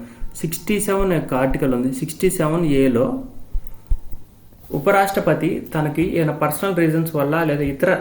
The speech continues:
అది ఇతర, ఇతర ఇబ్బందుల వలన తను సొంతంగా రాజీనామా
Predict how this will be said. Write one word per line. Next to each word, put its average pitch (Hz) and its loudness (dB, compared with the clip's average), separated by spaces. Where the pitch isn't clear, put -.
అది 143 0
ఇతర, 160 0
ఇతర 180 0
ఇబ్బందుల 170 4
వలన 143 2
తను 160 2
సొంతంగా 190 0
రాజీనామా 156 4